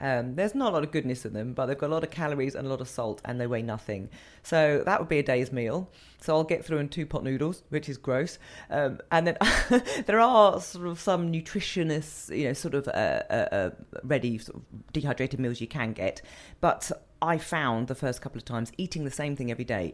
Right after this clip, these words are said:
is miserable. So, um, I packed, um, some Parmesan, which was heavy but tasty.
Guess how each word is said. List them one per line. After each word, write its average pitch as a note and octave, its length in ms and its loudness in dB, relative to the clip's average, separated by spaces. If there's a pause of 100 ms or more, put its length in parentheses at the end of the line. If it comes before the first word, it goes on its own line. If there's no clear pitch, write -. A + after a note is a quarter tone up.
is G2+ 280 -2 (140)
miserable. G#2+ 580 -6 (340)
So, A#2 480 -2
um, A2 300 -2
I B2+ 400 0
packed, - 640 -8
um, G#2 480 -4 (160)
some B2 160 -10
Parmesan, F#3 800 -6
which - 180 -10
was C#3+ 100 -10
heavy D#3 440 -6
but - 160 -10
tasty. E3 460 -8